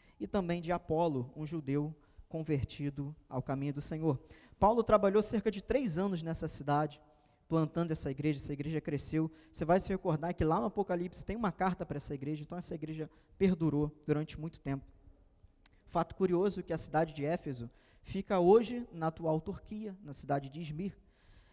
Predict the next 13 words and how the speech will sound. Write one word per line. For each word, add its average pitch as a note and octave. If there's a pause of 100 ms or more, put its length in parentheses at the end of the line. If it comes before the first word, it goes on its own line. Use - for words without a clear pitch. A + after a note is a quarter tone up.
(160)
E G#3+
a A#3+
cidade G3+
de, G3 (120)
de E3
Éfeso, E3
naquela E3
época, E3+
era E3
uma E3+
cidade D#3+
muito F3+
idólatra. B2